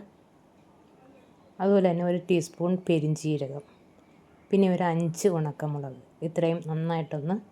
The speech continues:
വറുത്തെടുക്കാം. നന്നായിട്ടൊന്ന് മൂത്ത് നല്ലൊരു മണമൊക്കെ വരും, അതുവരെ നന്നായിട്ട്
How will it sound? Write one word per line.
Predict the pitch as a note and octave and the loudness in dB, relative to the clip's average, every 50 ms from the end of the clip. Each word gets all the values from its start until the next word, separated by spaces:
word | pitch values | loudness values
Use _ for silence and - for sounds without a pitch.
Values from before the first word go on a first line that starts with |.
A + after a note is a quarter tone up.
| _ - | _ -14
വറുത്തെടുക്കാം. | D3+ C#3 C#3 - - - B2 G#2 - - - G#2 - - _ _ _ _ _ _ _ _ _ _ _ - _ _ _ _ _ _ _ _ _ _ _ _ _ - | -14 -12 -12 -14 -10 -10 -10 -10 -12 -16 -16 -18 -18 -18 _ _ _ _ _ _ _ _ _ _ _ -20 _ _ _ _ _ _ _ _ _ _ _ _ _ -8
നന്നായിട്ടൊന്ന് | F3+ F3+ F3 E3+ E3+ D#3+ E3+ D#3+ E3 E3 D#3+ D#3+ | -6 -4 -2 -2 -2 -2 -2 -2 -2 -2 -2 -2
മൂത്ത് | D#3 D#3 D3+ - E3 E3+ | -2 -4 -4 -4 -4 -4
നല്ലൊരു | E3 D#3+ D#3+ E3+ E3 E3+ E3+ E3 E3 E3+ | -2 -2 -2 -2 0 0 0 0 -2 -2
മണമൊക്കെ | D#3+ D#3 D3+ D#3+ E3 D#3+ E3 - D#3+ D3+ D3 | -2 -2 0 0 -2 -2 -4 -4 -6 -4 -4
വരും, | D3 C#3+ D3 F#3 G#3+ A#3 - - _ _ - - | -4 -2 -2 -2 -2 -4 -6 -14 _ _ -12 -8
അതുവരെ | E3 D#3+ E3+ E3+ D#3+ E3+ E3+ E3 | -4 0 0 0 0 0 -2 -2
നന്നായിട്ട് | E3 D#3+ D#3+ D#3 D3+ D#3 D#3 - | -2 -2 -2 -2 -4 -6 -8 -6